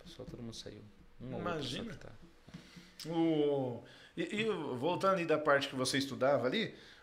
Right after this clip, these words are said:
Speaker 2: o pessoal dos agro-, eh, quem fazia agronomia naquele tempo era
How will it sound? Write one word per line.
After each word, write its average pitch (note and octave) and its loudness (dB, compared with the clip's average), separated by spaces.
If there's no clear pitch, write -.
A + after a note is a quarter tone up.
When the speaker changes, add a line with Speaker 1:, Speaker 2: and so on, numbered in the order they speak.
Speaker 2:
o C3 -6
pessoal D#3 6
dos C#3 2
agro-, C#3+ 2
eh, A#2+ 0
quem D3 -4
fazia C#3 2
agronomia C#3 2
naquele C#3 0
tempo C#3+ -4
era C3+ 6